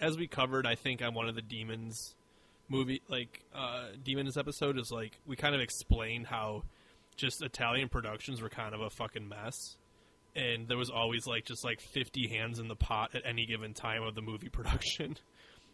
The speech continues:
So it's just constantly being yanked in different directions. Um, and then I watched a non-Bava, non-Argento,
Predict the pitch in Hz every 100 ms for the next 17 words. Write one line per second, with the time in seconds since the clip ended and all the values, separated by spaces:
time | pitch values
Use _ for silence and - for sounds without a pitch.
0 | - - 131 117 117 113 110 - 147 147
1 | - - 139 131 143 127 123 117 113 110
2 | 117 117 113 110 113 113 107 104 - 117
3 | 117 120 - - - - - - - -
4 | - 139 135 135 135 131 - - - -
5 | - - 175 196 180 180 - 175 139 135
6 | 143 147 123 113 113 117 113 110 110 110
7 | - - - - - 131 127 131 135 123
8 | - - 127 120 127 123 117 - 117 113
9 | 113